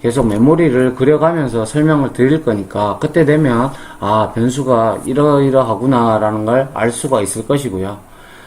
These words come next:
자, 그래서 여기에 프린트에프 관련돼서 이렇게 이제 형식 지정자 혹-, 혹은 서식 지정자라고도 합니다. 요 두 개, 반드시 일 대 일 매칭이 이루어져야 된다라는 거.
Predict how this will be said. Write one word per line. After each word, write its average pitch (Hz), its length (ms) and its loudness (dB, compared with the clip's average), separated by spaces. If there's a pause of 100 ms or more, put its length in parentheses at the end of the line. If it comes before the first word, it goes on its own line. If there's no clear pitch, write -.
(260)
자, 98 360 -2 (260)
그래서 165 720 2 (380)
여기에 190 500 2
프린트에프 180 1080 2
관련돼서 139 840 2
이렇게 120 640 0
이제 113 300 0
형식 175 360 0
지정자 117 680 0 (220)
혹-, 147 240 -4
혹은 180 340 4
서식 165 640 0 (240)
지정자라고도 110 840 0
합니다. 98 520 -4 (320)
요 113 180 2
두 107 160 -10
개, 101 260 -2 (580)
반드시 131 420 2
일 147 160 2
대 160 120 4
일 151 100 2
매칭이 127 440 -2
이루어져야 127 580 2
된다라는 101 640 -6
거. 104 300 -2